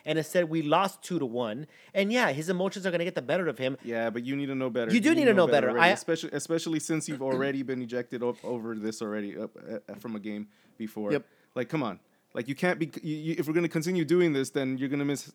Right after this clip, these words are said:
Speaker 2: what, ev-, a third of the
Speaker 3: And
Speaker 2: game s-, left.
Speaker 3: and all of
Speaker 2: What?
Speaker 3: it, and all
Speaker 2: Come
Speaker 3: of
Speaker 2: on.
Speaker 3: it on a night when Yellow Van Dam gets his first L A
Speaker 2: Yes,
Speaker 3: Galaxy goal.
Speaker 2: that's what I wanted to come up with too. Yes,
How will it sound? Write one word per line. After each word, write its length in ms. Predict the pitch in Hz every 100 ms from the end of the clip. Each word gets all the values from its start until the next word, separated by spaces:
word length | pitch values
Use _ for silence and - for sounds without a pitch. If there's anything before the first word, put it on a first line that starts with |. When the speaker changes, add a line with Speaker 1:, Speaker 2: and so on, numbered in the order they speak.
| -
Speaker 2:
what, 360 | 123 135 127 - -
ev-, 160 | 123 -
a 100 | 131
third 220 | - 139
of 40 |
the 140 | 131 151
Speaker 3:
And 120 | 175
Speaker 2:
game 100 | 196
s-, 140 | - - 123
left. 220 | 143 165 170
Speaker 3:
and 160 | 170 -
all 240 | 175 220
of 80 | 196
Speaker 2:
What? 140 | 139 -
Speaker 3:
it, 80 | -
and 120 | 160
all 340 | - 139 220 262
Speaker 2:
Come 80 | 262
Speaker 3:
of 80 | 185
Speaker 2:
on. 60 |
Speaker 3:
it 140 | 131 - -
on 160 | 151 156
a 80 |
night 400 | 151 165 156 - - _ _ _
when 200 | 135 135
Yellow 240 | 139 175 180
Van 180 | 180
Dam 220 | 160 143 131
gets 240 | 143 -
his 220 | 123 - - -
first 400 | 175 180 160 - -
L 180 | 165 160
A 60 |
Speaker 2:
Yes, 80 | 156
Speaker 3:
Galaxy 420 | 160 147 151 151
goal. 200 | 143 143 123
Speaker 2:
that's 200 | 104 - -
what 160 | 135
I 60 | 139
wanted 240 | 131 135
to 80 | 123
come 180 | 127 131
up 80 | 131
with 120 | 127
too. 120 | 139 104
Yes, 400 | 117 110 -